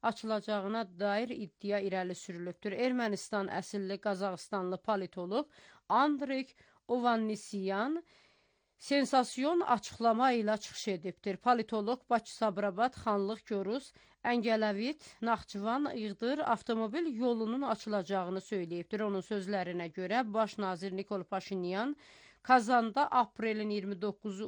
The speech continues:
otuzu Azərbaycan nümayəndə heyəti ilə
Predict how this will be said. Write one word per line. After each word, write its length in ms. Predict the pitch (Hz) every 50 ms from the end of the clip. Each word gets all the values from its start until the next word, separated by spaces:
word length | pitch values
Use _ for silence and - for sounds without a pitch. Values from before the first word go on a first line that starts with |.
| - 202
otuzu 380 | - - 220 196 175 196 262 - 233
Azərbaycan 640 | 208 196 220 214 190 175 214 208 202 - 233 226 214
nümayəndə 560 | 208 208 208 202 202 196 196 190 180 208 214
heyəti 640 | 180 170 202 196 196 175 190 196 190 - - 220 190
ilə 140 | 185 190